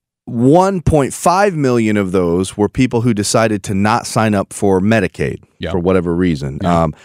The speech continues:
Speaker 1: I believe somewhere in this serv-, uh, subsidies were somewhat rolled back a bit, and so people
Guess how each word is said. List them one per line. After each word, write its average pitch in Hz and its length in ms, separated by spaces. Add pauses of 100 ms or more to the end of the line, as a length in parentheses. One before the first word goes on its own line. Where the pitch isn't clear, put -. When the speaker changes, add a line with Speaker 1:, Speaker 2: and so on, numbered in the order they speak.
(180)
Speaker 1:
I 101 120
believe 117 420
somewhere 135 480
in 113 80
this 107 140
serv-, 120 440
uh, 92 280
subsidies 117 640
were 104 120
somewhat 107 420
rolled 104 240
back 101 300
a 104 80
bit, 95 240
and 92 100
so 92 140
people 95 420